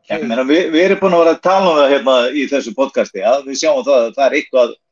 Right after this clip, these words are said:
Speaker 2: það er eitthvað að tala.
Speaker 1: Það er eitthvað, einhverja melding.
Speaker 2: Já. Já.
Speaker 1: Í ga-, í gangi.
Speaker 2: Þeir voru bara langt frá því að vera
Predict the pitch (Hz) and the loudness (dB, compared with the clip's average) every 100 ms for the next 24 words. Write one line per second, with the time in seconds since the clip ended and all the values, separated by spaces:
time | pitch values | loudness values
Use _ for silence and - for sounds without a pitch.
0 | _ - 127 160 - 131 123 139 92 - | _ 0 2 2 2 2 4 0 0 -4
1 | - _ _ _ 107 127 156 156 151 156 | -8 _ _ _ -20 -18 -18 -18 -20 -20
2 | 156 147 143 - 104 104 104 - _ _ | -18 -14 -14 -16 -8 -6 -6 -8 _ _
3 | - - _ _ _ _ - 151 135 104 | -20 -20 _ _ _ _ -2 2 2 0
4 | 110 _ _ _ _ _ _ _ _ _ | -4 _ _ _ _ _ _ _ _ _
5 | 127 131 131 127 120 110 104 127 131 147 | -20 -20 -20 -16 -16 -16 -2 2 4 4
6 | 147 127 139 131 127 123 143 139 180 - | 2 2 2 4 2 2 0 2 0 -2
7 | - 302 147 147 139 | 0 2 2 4 4